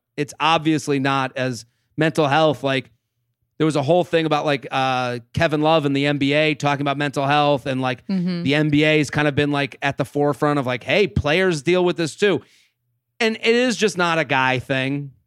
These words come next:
Speaker 1: to talk about who's your therapist and, like, you know, like, oh, y-, like, uh, to
Speaker 2: Right.
Speaker 1: talk openly about that. And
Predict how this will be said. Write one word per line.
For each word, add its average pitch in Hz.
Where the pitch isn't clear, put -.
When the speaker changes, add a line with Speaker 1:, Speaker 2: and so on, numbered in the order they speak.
Speaker 1:
to 147
talk 151
about 139
who's 156
your 143
therapist 135
and, 135
like, 135
you 190
know, 156
like, 147
oh, 165
y-, 156
like, 165
uh, 135
to 170
Speaker 2:
Right. 127
Speaker 1:
talk 143
openly 139
about 135
that. 135
And 123